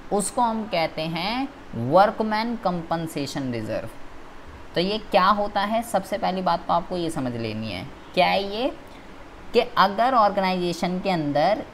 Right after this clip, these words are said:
ये रिजर्व क्या है और क्यों क्रिएट हुआ है। अगर ऑर्गेनाइजेशन के अंदर जो वर्कर होते हैं, अगर ऑर्गेनाइजेशन के अंदर जो वर्कर होते हैं,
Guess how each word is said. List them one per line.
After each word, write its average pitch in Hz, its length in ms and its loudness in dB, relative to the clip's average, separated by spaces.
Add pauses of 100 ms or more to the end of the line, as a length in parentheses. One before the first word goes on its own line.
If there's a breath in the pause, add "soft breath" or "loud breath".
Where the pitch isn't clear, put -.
ये 175 200 0
रिजर्व 196 420 0
क्या 180 140 4
है 196 260 4
और 226 80 2
क्यों 214 260 -2
क्रिएट 175 440 0
हुआ 120 200 2
है। 117 260 -4 (680)
अगर 180 360 4
ऑर्गेनाइजेशन 165 920 2
के 151 100 -4
अंदर 139 560 0 (220)
जो 175 200 2
वर्कर 165 400 4
होते 131 360 0
हैं, 131 380 2 (1160)
अगर 160 220 4
ऑर्गेनाइजेशन 147 840 2
के 147 60 0
अंदर 139 300 2
जो 185 140 -2
वर्कर 139 360 2
होते 127 260 -2
हैं, 165 340 -2